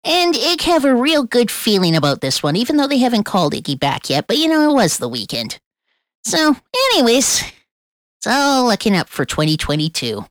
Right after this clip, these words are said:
<sighs> Well. Well, Iguana gotta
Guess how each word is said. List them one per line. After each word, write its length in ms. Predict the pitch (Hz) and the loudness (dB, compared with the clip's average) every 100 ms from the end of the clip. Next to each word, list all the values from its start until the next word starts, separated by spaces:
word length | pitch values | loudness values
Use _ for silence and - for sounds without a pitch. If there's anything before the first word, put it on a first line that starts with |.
| _ _ _ _ _ _ _ _ _ _ _ - | _ _ _ _ _ _ _ _ _ _ _ -2
<sighs> 40 | 339 262 208 160 131 - - - - - - _ _ _ _ _ _ _ _ _ _ _ - - - - _ _ - | 2 4 2 0 -4 -10 -12 -16 -18 -20 -20 _ _ _ _ _ _ _ _ _ _ _ -20 -20 -20 -20 _ _ -16
Well. 300 | - - - _ _ _ _ _ _ _ _ _ _ _ - | -14 -14 -18 _ _ _ _ _ _ _ _ _ _ _ 0
Well, 1400 | 330 294 254 202 170 160 147 139 - _ 214 208 180 - | 2 4 4 4 4 2 -2 -10 -20 _ 0 2 0 -4
Iguana 340 | 202 180 151 | -4 -2 0
gotta 300 | 143 135 123 | -2 -4 -6